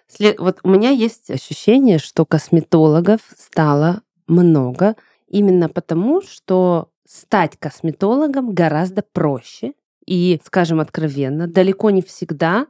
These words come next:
люди, а, которые работают косметологами, имеют высшее медицинское образование.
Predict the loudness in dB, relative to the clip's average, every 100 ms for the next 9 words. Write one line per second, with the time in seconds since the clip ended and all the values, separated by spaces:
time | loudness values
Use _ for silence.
0 | _ -2 -2 -2 -8 -14 -16 -12 -10 -10
1 | -10 -6 -2 -2 -2 -4 -6 -10 -10 -12
2 | -6 -4 -2 -2 -2 0 0 -2 -4 -8
3 | -6 -6 -6 -8 -14 -12 -14 -12 -14 -16